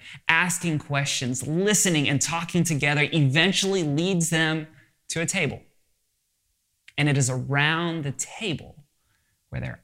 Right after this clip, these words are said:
eyes were open to the truth of who was sitting right there with them. The one they were missing was walking with them all along, and what started as this long, hopeless journey away from Jerusalem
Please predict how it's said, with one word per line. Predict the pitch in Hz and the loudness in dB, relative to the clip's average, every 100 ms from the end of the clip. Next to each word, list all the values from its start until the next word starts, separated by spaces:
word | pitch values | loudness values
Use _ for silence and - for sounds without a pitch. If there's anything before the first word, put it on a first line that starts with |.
| - | -12
eyes | 175 143 127 131 139 - _ | -8 -6 -8 -10 -10 -12 _
were | - - _ | -20 -20 _
open | - 175 - 117 110 - - - | -6 -6 -6 -14 -14 -18 -20 -14
to | - | -12
the | 127 | -12
truth | - - - 185 139 - | -8 -8 -2 -2 -2 -8
of | 113 - | -16 -12
who | 185 | -8
was | 156 135 | -6 -4
sitting | - - 175 170 147 135 | -2 -2 -2 -2 -4 -6
right | 135 143 - 135 | -6 -8 -8 -12
there | 123 131 | -12 -14
with | - - _ | -16 -20 _
them. | - _ _ _ _ _ _ _ _ - - - | -20 _ _ _ _ _ _ _ _ -20 -20 -2
The | 151 | 4
one | 143 175 202 | 6 6 6
they | 196 185 | 4 4
were | 165 | 4
missing | 151 156 156 156 143 | 2 2 2 2 2
was | 135 135 | 0 0
walking | 135 147 151 - 151 139 | 0 0 -2 -2 -2 0
with | 143 143 143 | 0 -2 -2
them | 139 135 - | -2 -2 -2
all | 143 147 151 156 151 139 | -2 0 0 0 -2 -2
along, | 139 143 147 143 | -2 0 0 0
and | 139 | 0
what | 135 - | 0 0
started | - - 175 185 165 | -2 -2 0 2 2
as | - 151 135 | 2 0 0
this | 139 - | -2 -4
long, | 147 156 175 175 165 - - - | -6 -4 0 0 -2 -4 -20 -14
hopeless | - 214 214 226 220 - | -2 0 0 0 0 0
journey | 151 139 190 185 185 175 | 0 2 2 2 0 0
away | 151 143 139 151 170 | -2 -2 0 4 4
from | - 156 131 | 2 -2 0
Jerusalem | 139 131 131 - 120 117 135 | -2 -4 -4 -4 -6 -12 -16